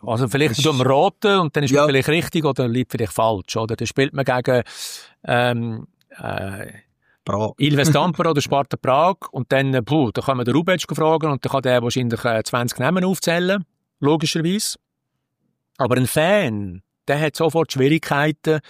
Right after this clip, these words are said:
Speaker 1: und Probleme nachher, die, die, die, weil es gibt, die, die Gesichter haben wir im Hockey nicht. Im Fußball siehst du die Gesichter, im Handball siehst du die Gesichter, im Basketball siehst du die Gesichter, oder?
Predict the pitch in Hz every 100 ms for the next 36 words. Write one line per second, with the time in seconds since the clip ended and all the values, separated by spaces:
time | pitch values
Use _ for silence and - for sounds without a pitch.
0 | - _ - 127 - 123 120 127 151 139
1 | 123 - 123 120 135 123 120 - - -
2 | - 120 - 131 117 131 120 - - -
3 | - 131 147 - 170 165 - 143 143 135
4 | 123 110 123 107 127 - 117 117 107 76
5 | - - _ _ _ - 120 - 185 -
6 | 160 127 - 131 127 127 110 120 - 151
7 | - 120 110 104 147 156 143 139 - 123
8 | - 123 113 - 127 - 131 113 117 143
9 | - 135 123 - 120 113 110 104 - 104
10 | - - 95 98 -